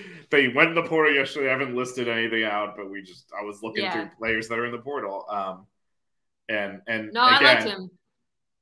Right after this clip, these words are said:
Speaker 1: again,
Speaker 2: I liked
Speaker 1: they,
Speaker 2: him. But again, I
Speaker 1: I mean,
Speaker 2: didn't even get to look a lot. Like, next week's show, we're gonna have so many names <laughs> to talk about. It's not even funny.
Speaker 1: Yeah, and
Speaker 2: <laughs>
Speaker 1: hopefully we'll have some commits to talk about. Um, 'cause
Speaker 2: Yeah.
Speaker 1: we've, uh,
Speaker 2: Well,
Speaker 1: we've,
Speaker 2: I mean,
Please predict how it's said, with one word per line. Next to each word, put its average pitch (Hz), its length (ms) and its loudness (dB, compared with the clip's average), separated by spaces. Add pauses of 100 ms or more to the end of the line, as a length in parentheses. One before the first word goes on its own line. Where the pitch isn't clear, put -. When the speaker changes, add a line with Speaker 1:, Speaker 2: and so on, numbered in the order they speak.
(100)
Speaker 1:
again, 127 360 2
Speaker 2:
I 117 40 -4
liked 113 100 -6
Speaker 1:
they, 113 180 4
Speaker 2:
him. - 100 -6
But 254 100 0
again, 285 180 4
I 262 60 8
Speaker 1:
I 254 40 6
mean, 302 120 0
Speaker 2:
didn't 339 120 0
even 302 100 2
get 294 120 -2
to 262 100 -6
look 247 160 -6
a 220 40 -8
lot. 196 280 0 (140)
Like, 214 320 -6
next 233 260 -2
week's 262 200 -12
show, 214 440 -4 (200)
we're 220 140 -4
gonna 233 180 -2
have 214 160 2
so 208 220 -8
many 202 200 -8
names 202 380 -6
<laughs> - 0 -
to 233 80 -6
talk - 380 0
about. 233 260 -2
It's 190 140 -14
not 185 200 -8
even 175 260 -10
funny. 165 280 -16 (500)
Speaker 1:
Yeah, 185 240 12
and 151 80 6
Speaker 2:
<laughs> 147 60 8
Speaker 1:
hopefully 208 260 4
we'll 180 120 6
have 175 120 8
some 151 200 -8
commits 123 400 -4
to 135 80 -4
talk 113 280 -2
about. 95 440 -8
Um, 104 640 -4
'cause 220 100 -6
Speaker 2:
Yeah. 285 320 2
Speaker 1:
we've, 214 100 -4
uh, 214 240 -6
Speaker 2:
Well, 302 280 4
Speaker 1:
we've, - 80 0
Speaker 2:
I 302 40 -2
mean, 311 340 -4